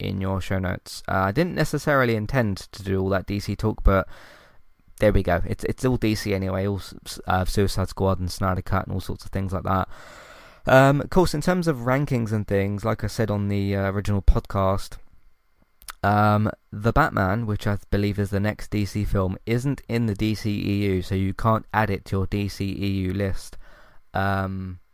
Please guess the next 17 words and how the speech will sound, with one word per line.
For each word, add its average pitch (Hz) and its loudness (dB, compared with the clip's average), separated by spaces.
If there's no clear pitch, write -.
so 95 0
I 95 -2
guess 104 -2
we're 104 0
gonna 98 -2
skip - -6
over 107 -2
that 107 0
one 92 -4
a 92 -4
little 92 -4
bit. 98 -2
Um, 98 0
the 104 0
one 127 2
after 135 0
that, 151 4